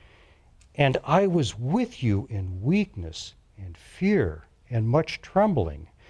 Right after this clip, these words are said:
And my speech and my message were not in plausible words of wisdom,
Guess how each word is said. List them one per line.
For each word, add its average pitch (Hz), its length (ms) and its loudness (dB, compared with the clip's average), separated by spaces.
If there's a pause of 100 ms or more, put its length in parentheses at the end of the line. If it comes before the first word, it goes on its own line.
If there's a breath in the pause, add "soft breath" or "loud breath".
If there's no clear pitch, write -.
(160 soft breath)
And 156 180 4
my 143 140 4
speech - 720 -2
and 127 160 2
my 117 180 4
message 113 600 0
were 104 260 0
not 139 480 4
in 107 140 -2
plausible 117 720 0
words 120 420 0
of 85 160 -6
wisdom, 95 640 -4